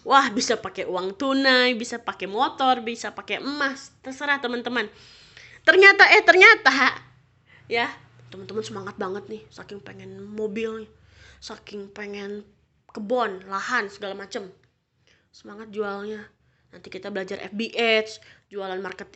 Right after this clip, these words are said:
eh, apa, eh, jualan F B H, jualan di F B H gitu ya. Nanti kita belajar sama-sama. Memperbagus copywriting, meningkatkan,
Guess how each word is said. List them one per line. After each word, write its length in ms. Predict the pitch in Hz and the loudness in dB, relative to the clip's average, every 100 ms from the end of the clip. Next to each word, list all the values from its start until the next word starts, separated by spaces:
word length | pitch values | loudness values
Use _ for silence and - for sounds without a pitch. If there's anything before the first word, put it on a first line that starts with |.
| _ | _
eh, 80 | - | -12
apa, 560 | 196 180 196 240 320 330 | -8 -6 -2 0 -2 -4
eh, 280 | 175 190 185 | -2 -2 0
jualan 260 | 254 214 185 | 2 2 2
F 80 | 175 | -6
B 160 | 175 165 | -10 -6
H, 80 | |
jualan 320 | 185 214 202 202 | 0 2 2 -2
di 80 | |
F 160 | - 190 | -6 -8
B 240 | 196 240 | -8 -4
H 400 | - 226 226 233 | 2 4 4 0
gitu 160 | 185 175 | -12 -8
ya. 160 | 185 226 | -6 -6
Nanti 160 | 196 | -8
kita 240 | 196 196 190 | -10 -8 -6
belajar 240 | 180 190 | -6 -6
sama-sama. 480 | 190 170 170 175 - - - - - - - | -8 -12 -10 -12 -12 -18 -20 -20 -20 -20 -18
Memperbagus 1040 | 208 - 214 214 202 202 214 208 196 196 - - - - - _ _ _ - | -16 -10 -6 -2 -2 -2 -2 2 2 0 -6 -18 -20 -20 -20 _ _ _ -20
copywriting, 1120 | 208 214 180 208 254 262 247 226 220 214 214 _ _ _ - | -12 -12 -8 -6 -6 -6 -8 -4 -2 -4 -10 _ _ _ -12
meningkatkan, 960 | 202 202 202 196 - 202 190 190 190 | -6 -4 -4 -6 -10 -10 -8 -8 -12